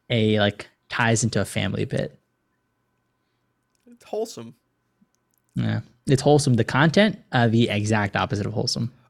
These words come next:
Speaker 2: I disagree. I think there, this is kind of wholesome in a way.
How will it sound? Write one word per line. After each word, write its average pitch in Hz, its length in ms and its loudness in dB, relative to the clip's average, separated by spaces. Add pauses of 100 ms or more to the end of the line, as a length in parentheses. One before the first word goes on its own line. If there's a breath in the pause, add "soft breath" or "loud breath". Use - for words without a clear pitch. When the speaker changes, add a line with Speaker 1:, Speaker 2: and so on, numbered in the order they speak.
(100)
Speaker 2:
I 254 100 -10
disagree. 381 760 -8
I 220 120 -6
think 359 220 -10
there, 226 140 -6
this 220 220 -10
is 254 220 -8
kind 220 300 -8
of 226 80 -6
wholesome 190 380 -10
in 127 80 -12
a 131 40 -12
way. - 320 -14